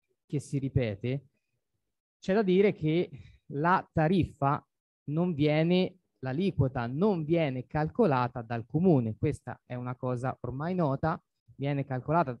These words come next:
attraverso un sistema che viene imposto dall'autorità per l'energia arera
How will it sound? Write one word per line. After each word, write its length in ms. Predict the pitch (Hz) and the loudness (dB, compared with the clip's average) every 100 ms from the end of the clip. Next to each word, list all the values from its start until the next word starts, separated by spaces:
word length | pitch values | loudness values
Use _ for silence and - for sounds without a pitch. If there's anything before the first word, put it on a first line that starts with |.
| _ | _
attraverso 600 | 123 - 151 151 - - | -14 -6 -4 -4 -6 -8
un 220 | 175 160 151 | -4 -4 -2
sistema 760 | 165 143 - 208 151 127 113 - _ _ _ _ | -4 -2 2 4 4 2 -4 -8 _ _ _ _
che 400 | 170 160 127 - | 0 2 0 -6
viene 300 | 131 160 151 | -4 -2 -2
imposto 600 | 147 - 214 139 - 123 | -2 2 4 2 -2 -6
dall'autorità 920 | 117 123 120 131 135 131 135 185 120 - | -4 -2 2 4 4 0 0 0 0 -4
per 160 | 117 | -8
l'energia 600 | 120 131 135 151 127 110 - | -6 -6 -6 -4 -4 -6 -10
arera 540 | 135 196 160 113 147 | -2 0 0 0 -2